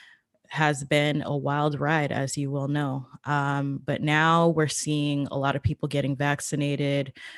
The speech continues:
We're seeing things open up again. We're seeing concerts come back. We're seeing employee, employers ask their employees to come back to work. And,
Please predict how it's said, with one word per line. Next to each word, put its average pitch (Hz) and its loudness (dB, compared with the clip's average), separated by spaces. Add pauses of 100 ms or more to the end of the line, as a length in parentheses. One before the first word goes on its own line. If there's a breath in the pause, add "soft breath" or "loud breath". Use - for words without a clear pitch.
(120)
We're 147 0
seeing 139 0
things 139 -4
open 139 -2
up 135 0
again. 139 0
We're 127 -6
seeing 127 -4
concerts 139 -6
come 147 -4
back. 135 -2
We're 131 -2
seeing 127 -2
employee, 135 -4 (320 loud breath)
employers 156 2
ask - -4
their 139 -2
employees 139 -2
to 135 -8
come 139 -4
back 131 -4
to - -8
work. 135 -4
And, 131 -4